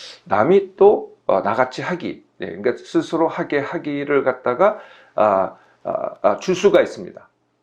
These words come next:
그런데 이때는요, 의존시키기가 아니죠. 네,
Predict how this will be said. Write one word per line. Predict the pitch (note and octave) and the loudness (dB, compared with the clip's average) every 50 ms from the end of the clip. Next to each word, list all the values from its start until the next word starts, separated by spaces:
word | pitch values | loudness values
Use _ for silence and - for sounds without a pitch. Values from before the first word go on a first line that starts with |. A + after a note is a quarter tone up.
| _ _ _ _ _ _ _ _ | _ _ _ _ _ _ _ _
그런데 | - - C3+ C3+ C#3+ C#3+ F#3+ F#3+ - - | -2 0 0 2 2 0 -2 -4 -4 -6
이때는요, | - A2+ - - - C#3+ B2+ A#2 B2 F3+ F#3 A2+ - A2+ | -10 -10 -4 -2 0 0 0 0 -4 -4 -2 -2 0 0
의존시키기가 | B2 C3+ C#3 D#3 D3+ C#3+ C#3 C#3+ - - C3+ B2+ B2 A#2 - C3+ G#2 - | 0 0 0 0 -2 -4 -6 -10 -14 -16 -14 -14 -10 -6 -4 -4 -4 -4
아니죠. | G2+ C3+ D#3 - - F#2 - - _ _ _ _ _ _ _ _ _ | -6 -6 -6 -6 -8 -12 -12 -14 _ _ _ _ _ _ _ _ _
네, | - - D#2+ - - | -8 -6 -6 -6 -8